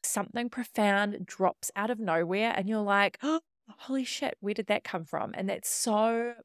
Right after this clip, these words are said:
Pisces when they're, like, allowing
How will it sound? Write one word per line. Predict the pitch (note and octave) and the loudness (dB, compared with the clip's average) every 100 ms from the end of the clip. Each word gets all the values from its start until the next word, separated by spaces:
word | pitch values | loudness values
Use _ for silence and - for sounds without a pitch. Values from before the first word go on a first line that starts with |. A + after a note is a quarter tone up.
| - | -18
Pisces | - F3 G3 - B3 A#3+ B3 G#3+ | -4 0 0 0 0 0 0 -2
when | A3 G3 | -4 -4
they're, | G3 | -2
like, | F#3+ F#3+ - - | 0 0 0 -4
allowing | F#3 F#3 F3 F3 G3 G#3 G#3+ | -4 0 2 2 2 0 -4